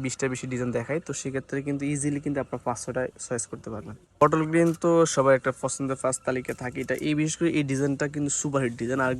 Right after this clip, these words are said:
কালারটা তো অসাম একটা কালার, একবার বটল গ্রিনের মধ্যে পাচ্ছেন, প্লাস কিন্তু ওড়নাটা, এই ড্রেসের সবচেয়ে বেশি ওড়নাটা একবারে ইউনিক আছে। তো এই ড্রেসটা বিশেষ করে যতবার আনা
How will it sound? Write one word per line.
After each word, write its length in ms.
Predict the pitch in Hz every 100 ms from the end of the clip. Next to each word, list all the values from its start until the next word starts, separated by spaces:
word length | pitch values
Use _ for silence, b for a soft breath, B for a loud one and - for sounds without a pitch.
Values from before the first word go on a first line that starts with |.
| 131
কালারটা 340 | 131 143 151 156 151
তো 40 | 139
অসাম 260 | 127 - 131 127
একটা 120 | 131 -
কালার, 240 | 127 160 - B B B -
একবার 180 | 127 131 127
বটল 200 | 131 131
গ্রিনের 200 | 131 131
মধ্যে 160 | 135 135
পাচ্ছেন, 240 | 127 - 135 -
প্লাস 200 | 127 123 -
কিন্তু 340 | 139 131 127 135 - 143
ওড়নাটা, 440 | 147 139 120 104 - -
এই 60 | 143
ড্রেসের 240 | 143 147 143
সবচেয়ে 220 | - 143
বেশি 80 | 143 139
ওড়নাটা 300 | 127 120 131
একবারে 240 | 127 127 127 -
ইউনিক 240 | 135 127 135
আছে। 140 | 123 190 - B B B
তো 60 | 160
এই 60 | 170
ড্রেসটা 220 | 170 190 180
বিশেষ 120 | 180
করে 100 | 196 147
যতবার 260 | 135 143 139
আনা 120 | 131